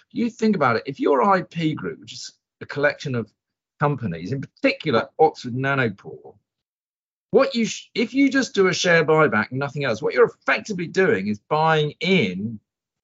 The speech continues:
the portfolio companies. So what they've really been doing is buying more and more Oxford Nanopore, which has just been going down and down and down. But of course, they're not actually physically buying 'cause they're buying I P Group. What they should do if they really wanted to say that, "Look, we're buying in because our discount is too big," and both of them are trading about a fifty percent discount,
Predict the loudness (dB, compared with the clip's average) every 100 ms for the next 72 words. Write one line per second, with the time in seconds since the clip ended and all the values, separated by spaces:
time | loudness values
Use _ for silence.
0 | _ _ _ _ -8 -4 -4 0 0 0
1 | 0 0 -2 -4 -8 -8 -6 0 0 2
2 | 0 2 0 0 0 -2 -2 2 2 4
3 | 2 4 6 4 6 4 4 -2 -4 -4
4 | -2 0 0 -2 -6 -8 -12 _ _ -6
5 | 0 2 2 2 0 2 2 2 4 4
6 | 4 2 2 2 0 -2 -2 0 2 0
7 | -6 _ _ _ -8 -6 -6 -4 0 2
8 | 2 0 -4 0 2 0 -8 -8 -6 -6
9 | -6 -8 -6 -4 -4 -4 -4 -2 -2 -2
10 | -4 -12 _ _ -2 4 4 2 -2 -2
11 | -2 0 0 2 0 4 4 4 0 0
12 | -4 -2 -2 -2 -2 -4 0 0 0 -2
13 | -2 0 0 0 2 0 0 -2 -2 0
14 | 0 0 0 0 -2 -4 -12 -10 -10 -6
15 | 0 2 2 0 -4 -4 -6 -6 -6 -8
16 | -10 -10 -8 -8 -10 -12